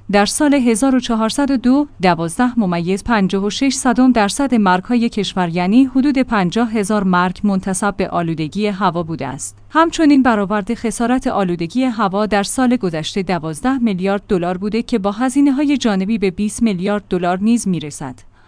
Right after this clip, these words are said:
وی ادامه داد: «متاسفانه در جهان هفتصد هزار کودک زیر پنج سال طی یک سال به دلیل آلودگی هوا جان خود را از دست دادند.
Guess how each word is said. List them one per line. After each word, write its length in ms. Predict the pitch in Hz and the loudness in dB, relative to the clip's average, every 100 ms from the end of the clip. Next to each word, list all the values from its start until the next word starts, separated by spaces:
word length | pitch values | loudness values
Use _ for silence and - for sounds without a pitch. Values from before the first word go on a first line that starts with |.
| - | -2
وی 180 | 247 262 | 0 0
ادامه 360 | 220 220 233 254 | 2 4 4 4
داد: 220 | 269 269 - - - | 2 -2 -6 -12 0
«متاسفانه 720 | 247 285 262 277 247 302 294 | 2 4 0 0 0 2 2
در 140 | 247 185 | 2 -2
جهان 440 | 175 165 185 185 | -4 -4 -4 -4
هفتصد 500 | 208 185 - 247 - | -4 -4 -2 -4 -2
هزار 280 | 214 220 226 | -2 -2 -4
کودک 380 | - 202 196 202 | -2 -4 -2 -4
زیر 260 | 190 214 | -4 -4
پنج 300 | 208 247 226 | -4 -2 -2
سال 320 | - - 247 262 | -2 -2 0 0
طی 200 | - 220 | -2 -4
یک 280 | 190 226 | -2 -4
سال 240 | - 254 254 | -2 0 0
به 120 | 220 | 0
دلیل 340 | 196 240 277 | 0 2 2
آلودگی 600 | 285 190 170 160 160 196 | 2 0 -2 -4 -4 -4
هوا 360 | 214 196 185 185 | -6 -2 -2 -2
جان 280 | 185 196 190 | -2 -2 -2
خود 260 | - 185 | -4 -4
را 140 | 196 214 | -4 -4
از 240 | 196 175 | -4 -4
دست 280 | - 175 - | -6 -6 -8
دادند. 460 | 156 - 85 87 | -10 -8 -12 -14